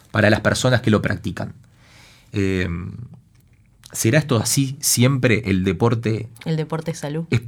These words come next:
Speaker 1: es, el deporte es salud, ese, ese gran, este, eslogan o mito, este, que se, bueno,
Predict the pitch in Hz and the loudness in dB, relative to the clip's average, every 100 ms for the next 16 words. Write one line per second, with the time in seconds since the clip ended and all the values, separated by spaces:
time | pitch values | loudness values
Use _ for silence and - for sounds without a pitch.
0 | - - - 226 131 127 120 160 151 - | -10 -2 2 6 8 8 6 6 4 4
1 | 131 151 139 117 92 107 117 104 113 120 | 4 4 2 2 2 0 2 4 4 4
2 | 107 95 82 - - - - 87 101 85 | 0 -2 -6 -12 -20 -14 -10 -6 -2 -2
3 | 90 - - 87 110 135 101 101 131 143 | -2 -8 -10 0 2 4 2 2 0 2
4 | - 104 90 - - - - 98 - 92 | 2 2 0 -10 -20 -18 -8 -8 -6 -6
5 | 92 95 - 107 - - 95 98 - - | -6 -6 -10 -16 -18 -14 -12 -12 -14 -18
6 | _ - - 87 87 87 92 104 110 _ | _ -12 -8 -6 -6 -10 -14 -16 -20 _
7 | _ - - 113 113 | _ -18 -2 0 0